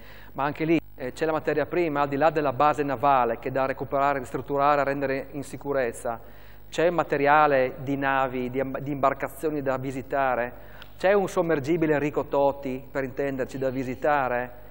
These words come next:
Sì? No, il sommergibile Enrico Totti è quello che è stato preso dalla baia di Sis-, di,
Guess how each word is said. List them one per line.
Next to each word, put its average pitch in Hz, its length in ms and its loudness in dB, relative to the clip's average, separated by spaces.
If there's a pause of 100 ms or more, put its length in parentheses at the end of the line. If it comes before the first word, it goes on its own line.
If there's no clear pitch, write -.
(120)
Sì? 175 440 -4
No, 139 260 0
il 135 140 -6
sommergibile 156 360 0
Enrico 151 200 -2
Totti 151 300 -2
è 131 40 -4
quello 147 180 -2
che 127 340 -2 (380)
è 151 100 -4
stato 156 240 0
preso 156 380 4
dalla 131 260 2
baia 143 320 6
di 131 120 -4
Sis-, - 220 -12
di, 131 400 -2